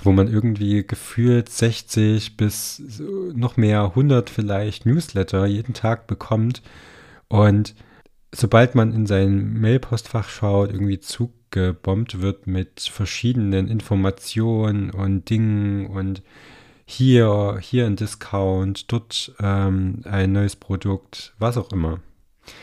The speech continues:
Und auch das hat alles seine Daseinsberechtigung, alles ist okay. Dennoch solltest du genau wie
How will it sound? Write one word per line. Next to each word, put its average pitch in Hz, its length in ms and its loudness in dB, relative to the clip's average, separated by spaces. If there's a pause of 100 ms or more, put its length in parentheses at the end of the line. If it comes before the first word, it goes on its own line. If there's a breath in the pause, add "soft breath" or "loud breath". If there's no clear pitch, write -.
(400 loud breath)
Und 98 380 4 (580)
auch 110 140 0
das - 360 0
hat - 260 -2 (120)
alles 135 380 -2
seine 98 240 0
Daseinsberechtigung, 95 1080 -4
alles 107 300 -2
ist 107 160 -8
okay. 90 540 -2 (920)
Dennoch 123 340 2
solltest 107 420 0
du 104 80 -6
genau 107 580 -2
wie 127 400 -4